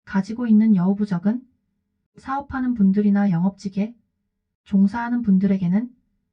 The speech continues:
사업을 번창하게 하거나 거래 성사 등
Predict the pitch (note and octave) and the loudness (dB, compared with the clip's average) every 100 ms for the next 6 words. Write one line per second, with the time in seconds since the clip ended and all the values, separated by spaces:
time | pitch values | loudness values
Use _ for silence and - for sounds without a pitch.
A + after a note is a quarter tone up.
0 | _ _ - - C4 C4 C4+ G#3+ F#3 G#3+ | _ _ -20 -10 -8 -6 -4 0 0 2
1 | G#3+ G3 G3+ G3 F3 F3 G#3 - F3+ G3+ | 0 0 -2 -2 -2 -2 -4 -4 -2 -2
2 | A3 A3+ G#3+ G3 F#3 | -4 -4 -4 -2 -2